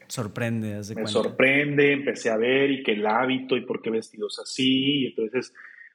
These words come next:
Speaker 2: pues, me hice amigo de varios frailes aquí que estaban en formación, que ahorita son mis hermanos.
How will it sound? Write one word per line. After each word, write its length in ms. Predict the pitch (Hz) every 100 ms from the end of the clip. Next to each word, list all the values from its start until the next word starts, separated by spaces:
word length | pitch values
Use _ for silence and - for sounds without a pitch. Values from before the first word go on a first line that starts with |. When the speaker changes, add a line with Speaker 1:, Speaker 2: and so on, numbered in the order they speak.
| -
Speaker 2:
pues, 160 | 160
me 100 | 151
hice 180 | 151 156
amigo 320 | 156 151 147
de 100 | 151
varios 240 | 135 131 139
frailes 340 | 139 127 131
aquí 580 | 123 - 139 139 139 - -
que 80 |
estaban 340 | 117 - 117 117
en 80 | 110
formación, 640 | 117 110 104 131 127 131
que 80 | 123
ahorita 280 | 110 101 113
son 360 | - 113 110 110
mis 140 | 110
hermanos. 760 | 113 120 123 131 131 - -